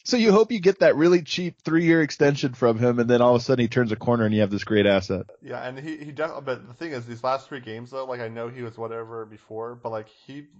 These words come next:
Speaker 2: became night and day in terms of, uh, uh, the ability to drive to the hole and become decisive in his decision making, which is, like, the thing that was holding him back.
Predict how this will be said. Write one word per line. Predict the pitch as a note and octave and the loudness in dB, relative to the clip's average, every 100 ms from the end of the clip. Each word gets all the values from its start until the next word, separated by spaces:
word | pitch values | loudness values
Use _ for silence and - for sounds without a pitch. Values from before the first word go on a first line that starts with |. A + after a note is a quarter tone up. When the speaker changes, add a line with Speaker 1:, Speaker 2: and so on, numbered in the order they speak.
| A#2+ | -20
Speaker 2:
became | A#2+ A#2+ B2+ A#2 A#2 | -20 -18 -16 -16 -12
night | B2 B2+ | -12 -12
and | A#2+ A#2 | -14 -16
day | A#2 A#2 A2+ _ _ | -14 -14 -18 _ _
in | A2+ | -20
terms | B2 A#2+ | -18 -16
of, | A2+ A2 | -16 -14
uh, | G#2+ G#2+ - _ | -14 -14 -18 _
uh, | G#2+ G#2 G#2 | -14 -12 -14
the | A2+ | -16
ability | A2+ A#2 A#2+ A2+ _ | -12 -12 -12 -16 _
to | A2 | -16
drive | G#2+ A2+ A#2 | -12 -10 -10
to | |
the | A2+ G#2+ | -12 -12
hole | A2 A#2+ C3+ _ _ | -12 -14 -16 _ _
and | - | -20
become | A#2 B2+ | -18 -16
decisive | A#2 A2 A2 A#2+ | -16 -12 -14 -12
in | A#2+ | -18
his | G#2+ | -18
decision | G2+ - A2 A#2 | -20 -20 -18 -16
making, | A#2+ B2 B2+ | -18 -18 -16
which | A2 | -16
is, | A2+ A2 | -16 -14
like, | G#2+ G#2 | -14 -14
the | - | -20
thing | _ A#2 | _ -16
that | A2+ | -16
was | G#2+ | -16
holding | A#2 A2+ | -18 -18
him | A2 | -18
back. | G#2+ G#2+ A#2 _ | -16 -16 -16 _